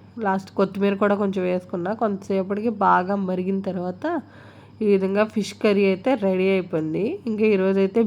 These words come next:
బిర్యానీ కూడా చేశాను, చికెన్ బిర్యానీ. ఎవరైనా చూడకపోతే షార్ట్స్లో పెట్టా, చూడండి, సబ్స్క్రైబ్ కూడా చేయండి.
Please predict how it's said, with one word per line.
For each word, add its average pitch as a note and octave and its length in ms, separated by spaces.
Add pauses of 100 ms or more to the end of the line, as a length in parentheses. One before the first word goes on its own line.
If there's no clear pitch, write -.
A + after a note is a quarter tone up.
బిర్యానీ F#3+ 440
కూడా G3 160 (120)
చేశాను, F#3 480 (880)
చికెన్ G3 340
బిర్యానీ. F3+ 440 (600)
ఎవరైనా F#3+ 380
చూడకపోతే F#3+ 460 (120)
షార్ట్స్లో G3 500
పెట్టా, F#3 260 (180)
చూడండి, F3+ 540 (180)
సబ్స్క్రైబ్ G#3 480 (120)
కూడా F3+ 180 (140)
చేయండి. F3 500